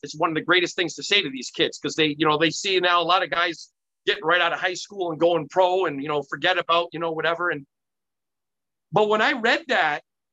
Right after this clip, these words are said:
it was like, "One in a hundred thousand student athletes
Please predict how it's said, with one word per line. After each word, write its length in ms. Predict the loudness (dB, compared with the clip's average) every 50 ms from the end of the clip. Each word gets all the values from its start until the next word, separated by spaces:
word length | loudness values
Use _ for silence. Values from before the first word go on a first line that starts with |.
| _ -4
it 160 | -4 -4 -2
was 160 | -4 -4 -2 0
like, 180 | 0 0 0 -4 _ -20
"One 440 | -20 -18 -10 -4 0 2 2 2
in 140 | 0 -2 -4
a 60 | -6
hundred 420 | -6 -6 -6 -6 -4 -4 -6 -8 -4 0
thousand 560 | 2 2 2 2 0 -2 -6 -8 -8 -10 -16 _ _ _ _ _ _ _ _ _ _ -10
student 600 | -8 -6 -4 0 4 6 6 6 6 4 0 -4
athletes 840 | -4 -2 0 0 0 -2 -8 -14 -14 -14 _ -20 -20 -20 -20 -20